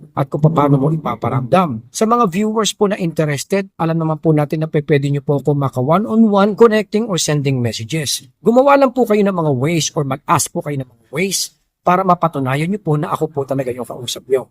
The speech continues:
Mag-ingat po tayo, mga utol. Siyempre pa, mga utol, yung mga video natin ngayon ay nilalagyan po natin ng mga bonus track. Dahil nga po sa hangarin natin na makatulong pa rin. Maraming, maraming salamat po sa inyong lahat.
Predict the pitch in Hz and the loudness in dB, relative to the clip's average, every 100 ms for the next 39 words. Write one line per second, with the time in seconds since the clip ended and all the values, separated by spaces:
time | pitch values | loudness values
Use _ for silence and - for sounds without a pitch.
0 | _ _ _ 156 156 165 151 147 139 131 | _ _ _ -2 2 2 2 0 -4 -2
1 | 127 120 117 107 110 147 131 110 _ - | -2 -2 -6 -10 -4 -2 -2 -4 _ 0
2 | 254 269 254 247 226 220 214 190 190 180 | 0 4 2 2 2 0 0 0 0 0
3 | 180 170 151 143 156 147 147 143 135 131 | -2 -2 -4 -2 -2 -2 -2 -4 -2 -4
4 | 170 165 160 156 147 147 139 143 131 127 | -2 -2 0 0 0 -2 -2 -2 -2 -2
5 | 131 123 120 113 107 - - 139 - - | -4 -4 -4 -8 -10 -8 -4 -6 -6 -18
6 | _ _ _ 151 170 170 165 156 - 131 | _ _ _ -2 0 2 2 2 -2 -2
7 | 127 127 127 143 190 214 185 139 127 - | -2 -2 -2 -2 -2 -2 -4 -4 -6 -6
8 | 120 110 107 117 139 110 _ _ _ - | -6 -6 -6 -4 -4 -6 _ _ _ -6
9 | 123 156 147 120 165 233 220 151 147 123 | -2 -2 -2 -4 -2 -2 -2 -4 -6 -8
10 | 127 139 143 131 123 123 120 | -10 -8 -4 -2 -4 -6 -6